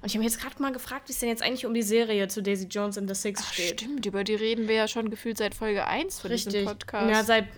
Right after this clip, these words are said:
Speaker 1: seit Folge
Speaker 2: Ja, vier oder so, ne? Es war ja wirklich, glaub ich,
Speaker 1: Ja.
Speaker 2: das zweite Buch, was wir
Speaker 1: Ja, ja.
Speaker 2: besprochen haben. Verrückt.
Speaker 1: Ja.
Speaker 2: Hm. Ja, müssen wir mal ein bisschen rumgoogeln. Können wir uns ja in der nächsten
Speaker 1: Ja.
Speaker 2: Folge drüber unterhalten.
Speaker 1: Mhm.
Speaker 2: Mhm.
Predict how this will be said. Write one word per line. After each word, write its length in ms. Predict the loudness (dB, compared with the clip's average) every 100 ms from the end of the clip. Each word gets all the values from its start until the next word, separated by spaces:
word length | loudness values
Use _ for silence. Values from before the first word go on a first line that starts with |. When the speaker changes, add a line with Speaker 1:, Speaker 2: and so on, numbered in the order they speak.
| -14
Speaker 1:
seit 240 | -2 0 0
Folge 540 | 2 2 4 2 2
Speaker 2:
Ja, 200 | 2 2
vier 260 | 2 4 6
oder 180 | 6 4
so, 180 | 2 4
ne? 100 | 4
Es 160 | 4
war 80 | 2
ja 60 | 2
wirklich, 160 | 0
glaub 140 | 2 6
ich, 60 | 6
Speaker 1:
Ja. 60 |
Speaker 2:
das 80 | 4
zweite 240 | 4 2 2
Buch, 160 | 0
was 100 | 2
wir 80 | 2
Speaker 1:
Ja, 60 | 4
ja. 100 | 4
Speaker 2:
besprochen 260 | 2 2 0
haben. 260 | 0 -2 -4 -10 -20 -20 -20 -20 -20 -20 -20 -14
Verrückt. 400 | -6 -4 -2 -2
Speaker 1:
Ja. 220 | -2 -4 -8 -18 -20 -18 -8
Speaker 2:
Hm. 180 | -6 -6 -8 -20 -20 -20 -20 -20 _ -20 -20 -20 -20 -20 -20 -20 -14 -2
Ja, 180 | -2 -2
müssen 180 | -2 0
wir 80 | 2
mal 120 | 2
ein 60 | 0
bisschen 240 | -2 -2
rumgoogeln. 540 | 0 -2 -2 0 0
Können 200 | 0 -4
wir 60 | -2
uns 140 | -2 -2
ja 80 |
in 60 | -2
der 100 | -2
nächsten 260 | -2 0 2
Speaker 1:
Ja. 180 | 4 2
Speaker 2:
Folge 180 | 0
drüber 260 | -2 -4 -4
unterhalten. 640 | -4 -2 -2 -2 -4 -6 -6 -16 -20 _ _ -8
Speaker 1:
Mhm. 400 | -4 0 0 -2 -8 -14 -8
Speaker 2:
Mhm. 380 | -4 -4 -4